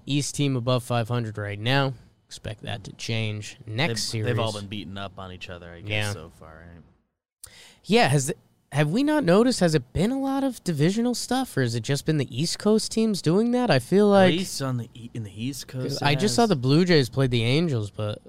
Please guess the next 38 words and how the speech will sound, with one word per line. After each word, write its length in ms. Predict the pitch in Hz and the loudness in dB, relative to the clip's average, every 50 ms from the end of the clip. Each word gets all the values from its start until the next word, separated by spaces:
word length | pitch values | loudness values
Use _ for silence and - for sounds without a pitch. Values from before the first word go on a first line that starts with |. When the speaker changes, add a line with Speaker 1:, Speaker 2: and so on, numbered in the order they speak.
| - _ _ - | -20 _ _ -10
Speaker 1:
like, 180 | 110 110 107 - | -8 -8 -4 -2
we, 200 | 123 135 135 131 | 0 0 0 0
we 180 | 127 147 160 175 | 2 4 4 4
were 140 | 175 165 | 4 2
complaining 480 | - 160 147 120 - 135 131 131 127 127 | 2 -2 -6 -4 -2 -2 -2 0 0 -2
about 160 | 123 120 120 117 | -2 0 0 0
Speaker 2:
Yeah. 40 | 117 | 0
Speaker 1:
it 40 | 113 | -2
in 40 | 113 | -2
the 120 | 113 113 | -2 0
office. 360 | 131 139 135 123 - 107 - | 2 2 0 0 -2 -6 -10
The 120 | - - 107 | -10 -8 -6
Yankees 400 | 110 117 127 135 123 - 127 127 | -4 -4 -4 -4 -4 -4 -4 -2
Speaker 2:
We're 60 | 123 | -2
Speaker 1:
have 140 | 120 107 - | -4 -6 -8
played 280 | - - 117 113 110 101 | -8 -6 -6 -6 -4 -6
the 80 | 110 | -6
same 320 | - - 123 117 117 113 110 | -4 -2 -2 -2 -2 -4 -6
teams 340 | - 120 117 113 110 107 - | -8 -8 -8 -8 -10 -12 -12
they 100 | 107 104 | -14 -14
played 280 | - - 110 107 107 | -12 -8 -8 -6 -4
all 220 | 104 104 110 110 107 | -4 -2 -2 -2 -4
of 80 | 104 107 | -2 -2
last 340 | 110 107 104 101 - - | 0 0 0 -2 -2 -4
year. 300 | 117 113 110 104 98 95 107 | -2 -2 -2 -2 -4 -6 -8
Speaker 2:
Yeah, 60 | 107 - - | -10 -12 -12
we're 120 | 110 113 | -12 -10
dialed 420 | 120 120 117 117 123 123 123 117 117 | -6 -2 0 0 0 0 0 -2 -4
into 240 | 117 110 107 104 95 | -4 -6 -6 -8 -8
the 100 | 98 98 | -10 -10
Yanks, 800 | 101 101 101 98 98 95 92 92 90 - - - - - - - _ - | -10 -10 -10 -10 -10 -10 -12 -12 -12 -14 -14 -12 -14 -14 -18 -20 _ -20
and 140 | 85 90 | -18 -18
now 300 | 90 87 87 87 87 87 - _ _ _ _ _ _ _ _ _ | -16 -16 -14 -16 -16 -18 -20 _ _ _ _ _ _ _ _ _
they 60 | - - | -12 -8
start 280 | - - 113 107 101 | -4 -4 -2 -2 -2
off 240 | 101 98 98 95 - | -4 -6 -8 -10 -12
the 100 | - 104 | -14 -12
year 500 | 101 98 98 95 95 95 92 90 90 95 | -12 -10 -10 -10 -8 -8 -8 -10 -10 -14